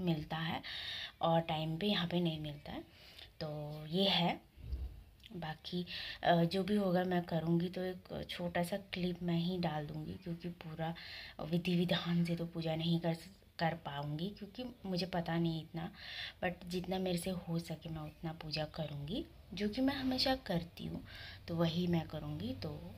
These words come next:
आप लोग से share करूँगी, ठीक है। And, अ, रही बात ये सब, उधर का जो, अ, रीति रिवाज है ना,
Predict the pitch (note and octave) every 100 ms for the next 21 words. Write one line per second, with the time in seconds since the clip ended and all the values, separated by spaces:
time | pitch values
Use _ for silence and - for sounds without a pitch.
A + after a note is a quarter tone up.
0 | - D3 - D#3 - A#3 - F#3+ D3 D3
1 | D3 D3 C#3+ - - D4+ D#4 E3 - -
2 | - - - - - - - - - -
3 | - G3+ C4 - - - - - F#3+ F#3
4 | F#3+ G3 G#3+ G#3+ A3 G3+ G3+ G#3 - -
5 | - F2+ G#3+ G#3 G#3+ A3+ B3+ B3+ C4 B3+
6 | B3 A3+ G3+ F#3 F#3 F#3+ F#3+ G3 A#3+ A#3
7 | G3+ F3 D#3+ E3 D3 D3+